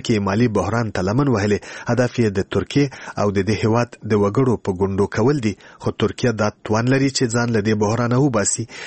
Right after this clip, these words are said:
د ترکیې د پیسې ارزښت د بهرنیو اسعارو په تیره د امریکایي ډالر په وړاندې په وروستیو څو ورځو کې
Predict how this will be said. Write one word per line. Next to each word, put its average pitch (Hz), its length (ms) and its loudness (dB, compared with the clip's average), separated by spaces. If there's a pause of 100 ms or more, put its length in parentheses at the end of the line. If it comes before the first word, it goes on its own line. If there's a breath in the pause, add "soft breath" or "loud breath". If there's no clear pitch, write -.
(140 loud breath)
د 139 40 4 (120)
ترکیې 139 340 2
د - 20 4 (140)
پیسې 107 300 0 (180)
ارزښت 98 400 -2 (340 loud breath)
د - 20 2 (140)
بهرنیو 107 460 2
اسعارو 117 400 0 (280 loud breath)
په 127 140 0
تیره 139 160 2
د 117 160 -2
امریکایي 104 400 0
ډالر 123 240 2
په 113 160 -6
وړاندې 113 400 0
په - 160 -6
وروستیو 131 400 2 (120)
څو - 120 -4
ورځو 123 340 2
کې 127 100 2